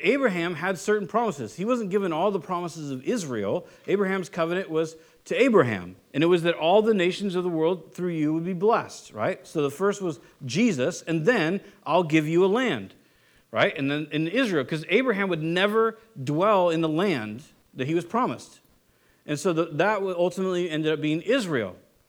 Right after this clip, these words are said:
And now we don't live in Israel, and we don't claim the, the promises about the land. I don't think anybody's gonna go over there, or that God would want us to go over there and start marching around saying, "This is my land." No, because our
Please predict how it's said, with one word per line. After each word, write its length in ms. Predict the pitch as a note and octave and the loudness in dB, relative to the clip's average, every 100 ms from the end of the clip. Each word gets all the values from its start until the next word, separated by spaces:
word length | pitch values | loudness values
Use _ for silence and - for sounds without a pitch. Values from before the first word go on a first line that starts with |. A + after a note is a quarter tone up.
| _ _ _ | _ _ _
And 120 | - D#3 | -4 0
now 160 | F#3+ | 2
we 160 | F3+ D#4 | 4 4
don't 240 | C4 E3 | 4 2
live 340 | C3+ B2+ A#2+ B2 | 0 0 -2 -4
in 220 | A#2+ A#2+ | -4 -2
Israel, 440 | A#2 A2+ B2 F#3+ | -4 -2 0 2
and 120 | A#3 G#3+ | 0 0
we 80 | |
don't 260 | G#3+ G#3 G#3+ | 0 0 -4
claim 280 | - G3 G3 | -4 -2 0
the, 100 | F#3 | -2
the 180 | D#3 E3+ | -6 -6
promises 460 | G3+ F#3+ F#3 G3+ | -4 -4 -4 -4
about 300 | G3 G#3 A3 | 0 2 0
the 80 | D#3 | -2
land. 260 | B2 G#2+ A2 | -2 -2 -2
I 40 | |
don't 120 | D3 | -4
think 140 | D#3+ E3 | -4 -4
anybody's 300 | E3+ F3 F3 | -2 -4 -4
gonna 180 | E3+ E3 | -4 -2
go 180 | F3+ | 0
over 160 | F#3 F3+ | 0 0
there, 280 | E3+ E3+ E3+ - | -2 -2 -6 -10
or 120 | F#3+ F#3+ | -4 0
that 160 | F#3+ E3+ | 0 0
God 160 | F#3+ | 0
would 100 | G#3 G3 | 0 0
want 260 | G#3+ B3 | 0 0
us 100 | A3 | 0
to 80 | F#3 | -2
go 120 | D#3 | 2
over 180 | D3+ D3 | 2 2
there 160 | D3 F3+ | 0 -2
and 80 | |
start 180 | D#3+ F3+ | -2 -2
marching 360 | E3 F#3+ G3+ G3+ | 0 -2 -2 -2
around 200 | D3+ E3+ | -2 -2
saying, 220 | G3 F3 | -4 -4
"This 160 | F#3+ F#3+ | -4 0
is 80 | |
my 180 | G#3 A3 | 4 4
land." 380 | A3+ A#3+ D#3 G2+ - _ _ _ _ _ - | 4 2 0 -4 -16 _ _ _ _ _ -10
No, 100 | A3+ | -4
because 300 | D#3 C#3+ E3+ | -2 0 -2
our 500 | D#3+ D#3+ G3 A3 A3 | -2 -2 2 2 2